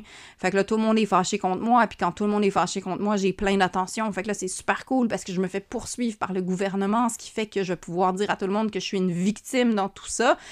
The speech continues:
Puis là, ça va encore une fois attirer toute l'attention, puis les gens vont se battre pour moi, puis là, ils vont m'envoyer de l'argent. » Puis c'est exactement ça qu'il fait. Puis on continue de braquer les caméras sur lui. C'est complètement fascinant. C'est complètement fascinant à quel point il est capable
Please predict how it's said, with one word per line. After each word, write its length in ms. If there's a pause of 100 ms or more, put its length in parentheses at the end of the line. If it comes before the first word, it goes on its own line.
Puis 80
là, 80
ça 100
va 240
encore 360
une 100
fois 140
attirer 300
toute 200
l'attention, 500
puis 100
les 100
gens 180
vont 100
se 100
battre 280 (100)
pour 200
moi, 260 (280)
puis 120
là, 60
ils 60
vont 140
m'envoyer 540
de 80
l'argent. » 500 (220)
Puis 100
c'est 120
exactement 460
ça 140
qu'il 160
fait. 200 (260)
Puis 100 (220)
on 100
continue 560
de 140
braquer 400
les 160
caméras 440
sur 220
lui. 200
C'est 140
complètement 440
fascinant. 460
C'est 180
complètement 440
fascinant 640
à 140
quel 340
point 360
il 140
est 120
capable 600